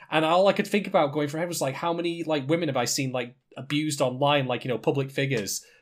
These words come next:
politicians, for example, just because they are, like,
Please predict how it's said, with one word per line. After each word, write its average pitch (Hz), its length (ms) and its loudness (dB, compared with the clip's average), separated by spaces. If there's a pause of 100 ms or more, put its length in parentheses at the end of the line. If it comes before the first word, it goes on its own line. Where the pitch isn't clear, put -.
politicians, 139 640 0
for 131 100 -4
example, 107 640 -4 (240)
just 147 200 0
because 147 300 0
they 139 140 4
are, 135 340 4 (380)
like, 135 220 -2